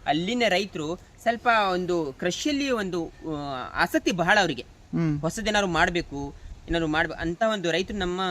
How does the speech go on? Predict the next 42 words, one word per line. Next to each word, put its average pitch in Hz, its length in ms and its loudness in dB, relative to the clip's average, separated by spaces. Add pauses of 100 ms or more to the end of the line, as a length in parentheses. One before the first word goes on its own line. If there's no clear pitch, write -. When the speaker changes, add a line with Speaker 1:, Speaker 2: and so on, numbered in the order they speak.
(180)
Speaker 1:
ಕರ್ನಾಟಕದಲ್ಲಿ 175 340 -4
ಬಹಳ 156 160 0
ಜನ 170 140 0
ಇದ್ದಾರೆ. 139 480 -4 (220)
ಅವರಿಗೆ 220 340 2
ಈ 196 140 -6
ಮೊದಲು 208 260 -2
ಮುಂಚೆಲ್ಲ 226 300 -2
YouTube 208 320 -2
ಎಲ್ಲ 208 120 2
ಇರ್ಲಿಲ್ಲ. 170 360 2 (100)
ಅವಾಗ 160 340 -2
Speaker 2:
ಹ್ಮ್. 165 380 2
Speaker 1:
just, 165 500 -4
ಆ, 143 320 0
ನಾಲೆಡ್ಜ್ 170 360 0
ಸಿಗಲಾಗಿತ್ತು. 175 520 -2
Speaker 2:
ಹ್ಮ್. 160 360 -4 (180)
Speaker 1:
ಈಗ, 233 280 0 (720)
ಈಗ 170 140 2
ಮುಂಚಿನ 226 460 0
ಜನ 220 160 4 (280)
ಅದು 202 320 0
ವಿಡಿಯೋ, 214 440 2
ಟಿ 202 220 -4
ವಿ, 208 200 -4
ಸೀರಿಯಲ್ 208 280 0
ಎಲ್ಲ 226 100 2
ಮಾಡ್ತಿದ್ರು. 214 340 0
Speaker 2:
ಹ್ಮ್. 151 480 -6
Speaker 1:
ಈಗ 240 200 -2
ಹಂಗಲ್ಲ, 208 320 4
YouTube-ಅಲ್ಲಿ 233 380 2
ಏನ್ 214 320 0
ಬೆಳೆದ್ರೆ 214 320 0
ಏನ್ 202 240 -2
ದುಡ್ಡು 202 160 -4
ಬರ್ತದೆ 196 340 -2
ನಮ್ಗೆ 180 280 0
ಅದು 160 220 2
ನೋಡ್ತಾರೆ 170 300 -2
ಜನ. 110 160 -10